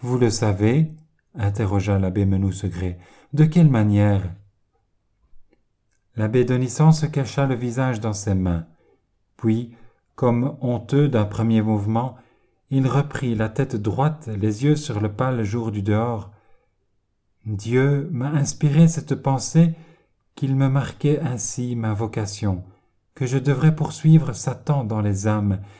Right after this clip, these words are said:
et que j'y compromettrais infailliblement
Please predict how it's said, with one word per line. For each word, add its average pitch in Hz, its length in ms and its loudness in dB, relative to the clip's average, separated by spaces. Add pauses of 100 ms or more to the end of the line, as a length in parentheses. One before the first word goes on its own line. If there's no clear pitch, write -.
(440)
et 127 140 -2
que 143 120 2
j'y 131 200 -2
compromettrais 143 840 0
infailliblement 143 920 0